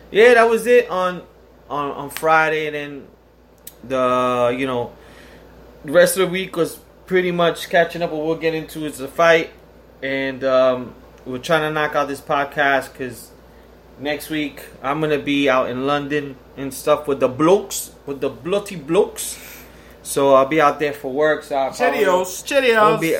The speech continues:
Speaker 1: probably be able to do the podcast. I wonder if, like, if I could call in, if we could do it that way. Just gotta figure it out. Or I call you.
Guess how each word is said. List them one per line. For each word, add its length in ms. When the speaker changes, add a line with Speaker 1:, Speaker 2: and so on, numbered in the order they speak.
Speaker 1:
probably 240
be 60
able 120
to 80
do 140
the 100
podcast. 560
I 60
wonder 320
if, 180
like, 280
if 80
I 100
could 220
call 380
in, 220
if 100
we 100
could 160
do 160
it 120
that 280
way. 220
Just 100
gotta 160
figure 400
it 80
out. 220
Or 100
I 80
call 320
you. 420